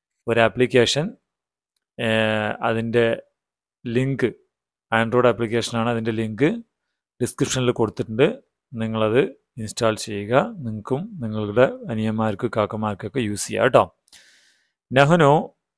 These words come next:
ആ, നദ്രുസ് തംസീലിയ. മത തംസീലിയ. തംസീലിയ, മത തംസീലിയ. അതെന്താന്ന് മനസ്സിലാക്കാൻ നമുക്കൊരു സാധനം, ഒരു വീഡിയോ കാണാം. ഉം?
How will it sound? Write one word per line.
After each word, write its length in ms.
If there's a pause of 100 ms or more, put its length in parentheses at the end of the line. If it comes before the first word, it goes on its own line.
ആ, 600
നദ്രുസ് 1000 (160)
തംസീലിയ. 680 (360)
മത 320
തംസീലിയ. 1040 (1300)
തംസീലിയ, 720
മത 340
തംസീലിയ. 840 (460)
അതെന്താന്ന് 440
മനസ്സിലാക്കാൻ 680 (800)
നമുക്കൊരു 320
സാധനം, 500 (220)
ഒരു 100
വീഡിയോ 460
കാണാം. 280 (500)
ഉം? 320